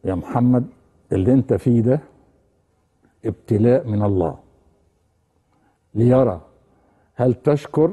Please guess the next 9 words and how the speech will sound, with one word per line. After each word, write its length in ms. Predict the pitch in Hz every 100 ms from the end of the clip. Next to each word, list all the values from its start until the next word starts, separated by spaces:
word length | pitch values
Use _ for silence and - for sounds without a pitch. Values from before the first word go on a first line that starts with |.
| 254
أم 120 | 135
تكفر. 480 | 120 120 - - - _ _ _ _ _ _ _ _ _ _ _ _ _
وإذا 280 | 107 127 139
شكرت، 720 | 127 107 - 170 185 - - _ _ _ _ _ _ -
الشكر 480 | 110 - 156 - 131
يكون 520 | 120 - 143 156 147
بإنك 340 | 165 135 123 117 -
تعمل 420 | 180 139 139 135
أعمال 580 | 120 107 123 143 156